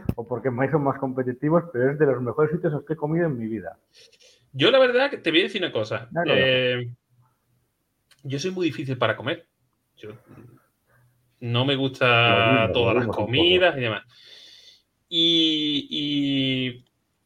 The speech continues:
Speaker 2: y yo el tema de los lago-, de los langostinos rebozados con salsas tal y cual, yo s-,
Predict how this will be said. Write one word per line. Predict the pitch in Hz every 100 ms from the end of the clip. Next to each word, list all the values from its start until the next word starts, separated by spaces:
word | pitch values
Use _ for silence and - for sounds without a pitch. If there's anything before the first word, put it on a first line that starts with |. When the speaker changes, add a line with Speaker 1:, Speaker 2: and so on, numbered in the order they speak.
| - 147
Speaker 2:
y |
yo | 143
el | 208
tema | 226 214
de | 208
los | 196 175
lago-, | 180 185 185 180
de | 165 165
los | 165
langostinos | 160 165 160 - 170 160
rebozados | 156 156 147 139 - 165 165 156 151
con | 156 151
salsas | - 160 156 147 151 135
tal | - 143
y | 139
cual, | 175 180 185
yo | 139 139
s-, | -